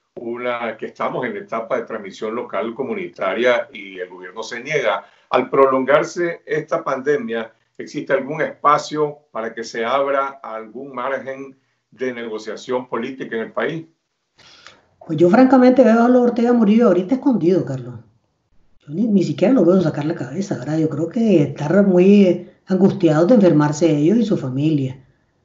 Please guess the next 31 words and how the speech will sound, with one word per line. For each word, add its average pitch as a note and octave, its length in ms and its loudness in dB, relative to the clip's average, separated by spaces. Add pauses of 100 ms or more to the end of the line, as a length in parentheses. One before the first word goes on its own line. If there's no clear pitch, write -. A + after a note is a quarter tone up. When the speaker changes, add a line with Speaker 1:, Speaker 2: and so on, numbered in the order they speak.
(180)
Speaker 2:
¿verdad? D#3 460 0
Ahí, D#3 260 -2
ahí, D3+ 500 2
eh, C#3 380 -2
están D3+ 280 -2
completamente D3+ 680 2
desaparecidos, G3 840 4
están D#3 200 0
metidos G3 380 4
en D#3 60 4
sus - 240 -4
casas F#3 500 0 (460)
o E3 160 2
en D#3+ 120 4
donde D3 300 2
sea D#3+ 300 -4
que A3+ 80 2
estén, G3+ 320 4
en A3+ 100 4
su D#3 140 -2
centro F3 380 0
de C#3+ 80 0
reclusión, F#3+ 880 2 (480)
con D#3+ 220 -4
todas D3+ 260 -2
las C3+ 120 -4
comodidades F3 800 4
y C#3 100 -4
todas C#3+ 280 -6
las D3 120 -4
ventajas, G3+ 680 2